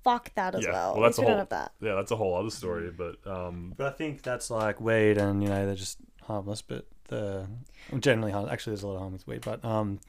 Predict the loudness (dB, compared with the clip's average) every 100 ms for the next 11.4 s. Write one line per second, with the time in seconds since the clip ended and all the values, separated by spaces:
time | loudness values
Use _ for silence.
0 | -16 -10 -2 0 0 -2 -6 -4 -4 -6
1 | -18 -20 -20 -20 -14 -8 -6 -4 -6 -6
2 | -6 -6 -6 -10 -12 -10 -10 -8 -10 -10
3 | -10 -12 -4 -2 0 -2 -2 -4 -4 -6
4 | -4 -4 -4 -2 -2 -2 -4 -12 -20 -20
5 | -20 _ -20 -8 -2 0 0 0 -2 -6
6 | -12 -10 -10 -8 -10 -6 -4 -4 -4 -6
7 | -4 -4 -6 -8 -12 -14 -8 -6 -6 -8
8 | -16 -6 0 2 2 2 0 -2 0 0
9 | 0 2 2 2 2 0 -2 -4 -6 -8
10 | -8 -8 -10 -10 -8 -6 -6 -6 -8 -12
11 | -12 -8 -2 2